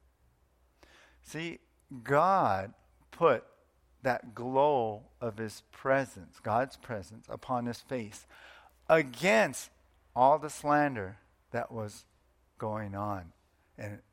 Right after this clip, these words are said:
and being thrown at him, against all that mud. Now, why is that?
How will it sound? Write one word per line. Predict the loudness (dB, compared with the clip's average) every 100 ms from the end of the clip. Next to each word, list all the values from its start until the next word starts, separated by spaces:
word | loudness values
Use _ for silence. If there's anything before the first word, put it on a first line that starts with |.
| -14
and | -12 -12 -12
being | -10 -10 -12
thrown | -6 -4 -2 -4
at | -10 -12
him, | -14
against | -4 -2 -2 0
all | 4 4 2
that | -4 -6 _
mud. | -12 -12 -12 _ -20 _ _ _ _ -20 _ _ _ _ 0
Now, | 2 2 -2 _ _ -8
why | -4 -4 -6
is | -10 -14
that? | -16 -16